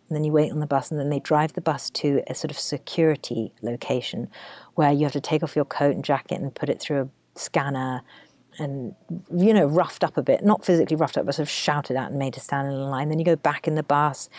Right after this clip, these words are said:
then you maybe go and eat something, then you go and you have a tour of, like, a school or a museum. And, you know, if you want to interact with people, it has, they have to be pre-briefed. And the, the annoying thing is, is that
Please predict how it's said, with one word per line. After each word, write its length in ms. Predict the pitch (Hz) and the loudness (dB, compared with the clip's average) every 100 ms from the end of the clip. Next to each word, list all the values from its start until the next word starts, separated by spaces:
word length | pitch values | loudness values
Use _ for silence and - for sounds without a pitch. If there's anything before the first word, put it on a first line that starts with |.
| - - | -20 -10
then 140 | - 151 | 0 2
you 60 | |
maybe 260 | 156 147 147 | 4 6 6
go 120 | 143 | 6
and 100 | 139 | 4
eat 180 | 147 - | 2 -2
something, 560 | - 135 131 135 135 135 | -4 -4 -4 -4 -4 -4
then 160 | 139 | -2
you 140 | 135 139 | -2 0
go 260 | 156 139 | 4 6
and 140 | 139 143 | 6 0
you 80 | |
have 160 | 139 135 | -4 -8
a 20 | |
tour 400 | - - 143 135 | -8 0 4 6
of, 180 | 135 - - - - - _ - - | 4 0 -12 -12 -20 -20 _ -10 -6
like, 240 | 143 139 | -2 -2
a 40 | 143 | -2
school 580 | - - 156 143 147 147 | -4 2 4 4 4 2
or 120 | 143 | 2
a 40 | |
museum. 760 | 147 151 143 147 139 135 147 135 | 0 0 2 4 6 4 2 -2
And, 220 | 127 135 - - _ _ _ - | -6 -8 -12 -20 _ _ _ 0
you 140 | 170 | 2
know, 120 | 156 | 6
if 180 | 147 160 | 4 4
you 100 | 185 | 2
want 220 | 170 170 | 2 2
to 60 | - | 0
interact 420 | 160 151 165 147 | -2 0 0 0
with 120 | 143 - | -2 -6
people, 280 | 147 - | -6 -2
it 80 | 139 | -2
has, 220 | - 135 - | -2 -10 -12
they 240 | 156 143 | -2 0
have 180 | 139 139 | 0 -6
to 80 | - | -8
be 140 | 139 | -8
pre-briefed. 1000 | 131 - 147 143 139 139 127 127 - - | -8 -4 0 0 0 0 0 -2 -12 -6
And 240 | 113 120 127 - - - - _ _ _ | -6 -6 -10 -16 -20 -20 -20 _ _ _
the, 140 | 190 214 - | 2 2 0
the 140 | - 233 | 4 6
annoying 320 | 233 269 269 | 8 6 6
thing 160 | 220 226 | 4 4
is, 140 | 202 | 4
is 140 | 165 | 2
that 180 | 156 - | 0 -2